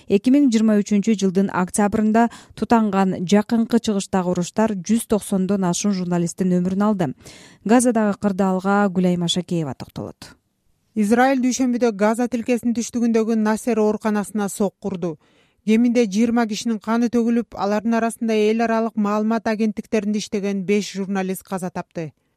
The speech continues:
Speaker 2: Анклавдын саламаттык сактоо мекемесинин маалыматына ылайык, Reuters агенттигинин штаттан тыш кабарчысы Хуссам Аль-Масри оорукананын чатырынан бир кабат ылдыйда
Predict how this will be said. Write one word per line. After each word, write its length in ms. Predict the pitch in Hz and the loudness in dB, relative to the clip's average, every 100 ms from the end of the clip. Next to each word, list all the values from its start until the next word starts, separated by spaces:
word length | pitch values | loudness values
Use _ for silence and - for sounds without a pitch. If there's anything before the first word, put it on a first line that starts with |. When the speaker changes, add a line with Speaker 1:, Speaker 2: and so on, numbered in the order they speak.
| _ | _
Speaker 2:
Анклавдын 520 | 202 220 262 254 294 | -2 2 0 0 -2
саламаттык 400 | 285 269 262 - | 0 2 0 -4
сактоо 320 | - 254 - | -8 -4 -2
мекемесинин 560 | 254 247 254 247 233 233 | 0 0 0 0 0 0
маалыматына 500 | 226 226 220 214 220 | 2 0 0 -2 -2
ылайык, 440 | 220 214 214 - | 0 0 0 -4
Reuters 480 | - 220 247 262 247 | -4 0 2 0 -2
агенттигинин 580 | 240 226 240 233 226 226 | -2 0 -2 0 0 0
штаттан 460 | 214 233 220 233 214 | -2 -4 -2 -2 -2
тыш 160 | 240 | -4
кабарчысы 640 | - 220 220 202 190 - 220 | -4 -2 -2 -2 -10 -4 -4
Хуссам 520 | - 220 - 226 214 | -2 -6 -2 -2 0
Аль-Масри 580 | 214 208 214 - 214 220 | 0 0 -2 -2 -2 -2
оорукананын 680 | - 214 226 233 226 226 240 | -2 -2 -2 -2 0 0 -2
чатырынан 680 | 247 233 240 220 214 214 | -2 -2 -4 -2 -2 -2
бир 240 | 190 202 233 | -2 -2 -2
кабат 320 | 233 226 226 | 0 0 0
ылдыйда 400 | 226 208 180 170 | -2 -2 -4 -6